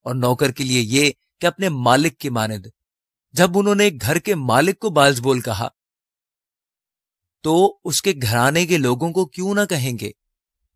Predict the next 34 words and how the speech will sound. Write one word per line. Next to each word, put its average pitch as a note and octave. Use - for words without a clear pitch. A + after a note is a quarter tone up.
बस -
उनसे C3
ना B2+
डरो, A2
क्योंकि F3
कोई F#3
चीज D#3+
ढकी C3
नहीं C#3
जो C3+
खोली B2+
ना A2
जाएगी, G#2+
और A#2
ना A2+
कोई A#2+
चीज A#2+
छुपी C3+
है A2
जो C3+
जानी A#2+
ना G#2+
जाएगी। G2
जो C#3+
कुछ D3
मैं C#3+
तुमसे D3
अंधेरे C#3
में D3+
कहता A#2
हूं, G#2
उजाले C3
में A#2
कहो, -